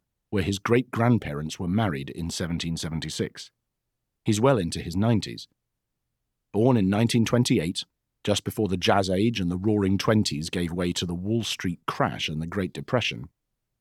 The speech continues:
Harrison was in elementary school when Hitler came to power and secondary school when the Japanese attacked Pearl Harbor. Like anyone of his generation, he's seen astonishing change, both technologically, televisions,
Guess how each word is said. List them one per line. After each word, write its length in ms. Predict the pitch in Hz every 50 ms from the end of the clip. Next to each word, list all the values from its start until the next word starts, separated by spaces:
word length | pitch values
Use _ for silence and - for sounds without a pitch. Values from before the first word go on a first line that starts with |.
| _ _ -
Harrison 440 | - 147 160 156 120 - - 98 95
was 140 | 98 101 95
in 160 | 107 107 - -
elementary 500 | 117 131 131 120 131 160 165 - - 95
school 340 | - - - 80 73 80 82
when 180 | 87 87 82
Hitler 300 | 73 - 151 - - 92
came 240 | - - 80 76 73
to 80 | - -
power 320 | - 71 65 64 78 90 - _ _ _ _ _ _ _ _ -
and 160 | 104 104 104
secondary 420 | - - 180 - 107 95 76 78
school 380 | - - - 71 65 76 92 95
when 140 | 95 101 101
the 80 | 104
Japanese 540 | 95 - 107 95 - 98 101 95 90 85 90
attacked 340 | 101 - - 76 69 - -
Pearl 220 | - 85 85 82
Harbor. 340 | 82 - 139 135 101 - - - _ _ _ _ _ _ _ _ _ _ _ _ _ _ _ _ _ _ _ _ _ _ -
Like 220 | 117 120 127 123 -
anyone 380 | 135 156 175 160 107 95 92 90
of 80 | -
his 120 | - 87 -
generation, 640 | - 92 82 80 78 73 76 - - 76 80 78 _ _ _ _ _ -
he's 180 | - 113 104 -
seen 300 | - - 120 113 110 -
astonishing 720 | - 113 - - - - 156 143 117 92 - - 92 90
change, 480 | - - 117 90 67 62 69 67 - - _ _ _ _ _ -
both 220 | - 98 90 - -
technologically, 880 | - - 147 - 104 104 104 147 202 196 101 - - - 78 104 120 _ _ _ _ _ _ _ _ _ _ _ _ _ _ _ -
televisions, 640 | - - 87 82 78 73 73 71 82 85 92 - -